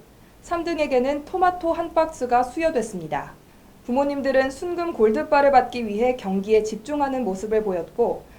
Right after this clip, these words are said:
아이들은 그저 토마토를 즐기며 즐거운 시간을 보냈습니다. 개막식에서 퇴촌 토마토 연합회 회장은 시민들과 지역 상인이 함께 즐기는 대표 토마토 축제로 거듭나기 위해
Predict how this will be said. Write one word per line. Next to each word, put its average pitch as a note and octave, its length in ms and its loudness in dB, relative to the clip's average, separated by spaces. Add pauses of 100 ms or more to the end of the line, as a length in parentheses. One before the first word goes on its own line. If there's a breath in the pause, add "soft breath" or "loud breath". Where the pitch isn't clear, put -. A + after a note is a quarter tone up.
(220 loud breath)
아이들은 A#3+ 540 4
그저 G#3 340 2
토마토를 E4 540 -2
즐기며 A3+ 540 2
즐거운 C#4 460 2
시간을 G#3+ 440 -2
보냈습니다. F#3+ 760 -6 (1800 loud breath)
개막식에서 A#3 920 0
퇴촌 E4+ 460 -4
토마토 F4 500 0
연합회 A3+ 380 2
회장은 G#3+ 760 -4 (140)
시민들과 D#4 680 0
지역 B3 320 2
상인이 A#3+ 460 0
함께 D#4+ 400 -6
즐기는 C4+ 580 -4
대표 B3 520 0
토마토 E4 440 -4
축제로 C4+ 460 -2
거듭나기 G#3 560 -2
위해 F3+ 340 -2